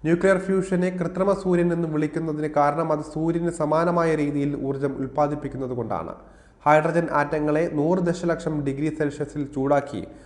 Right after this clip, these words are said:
ഭാരമേറിയ ആറ്റങ്ങളാക്കി സംയോജിപ്പിച്ച് ഊർജം ഉൽപ്പാദിപ്പിക്കുന്നതാണ് ചൈനീസ് ഉപകരണം ലക്ഷ്യമിടുന്നത്.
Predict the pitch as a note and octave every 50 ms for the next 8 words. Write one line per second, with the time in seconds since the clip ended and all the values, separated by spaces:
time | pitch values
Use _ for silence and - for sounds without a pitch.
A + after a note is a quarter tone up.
0 | - - - - D#3 D#3+ E3+ F3 E3+ F3 E3+ E3+ E3 E3 E3 D#3+ - - C#3 C#3
1 | - D#3+ D3+ D3+ D3 C#3+ C#3+ C#3 C#3 - C#3+ C3+ - A#2+ C#3 C3+ C3 C3+ C#3+ D3
2 | D3+ D3+ D3 D3+ D#3 D3+ - F#3+ - - - - - - - - E3 E3+ E3+ D#3+
3 | E3+ E3 D3+ - - - C#3 D3+ C#3+ - F#3 F#3+ F#3 F#3+ F3+ F#3 F3+ E3+ D3+ C#3
4 | B2 B2 A#2+ B2 A#2+ G2+ - - - - - D#3 D3+ D3 D#3 D3+ D3+ - C#3 C3+
5 | C3 C3 B2+ B2 B2 A#2+ A#2+ A#2+ A#2+ - - - - - - - C#3+ C3+ - -
6 | C#3+ B2 A2+ F#2+ G2 F#2 - - -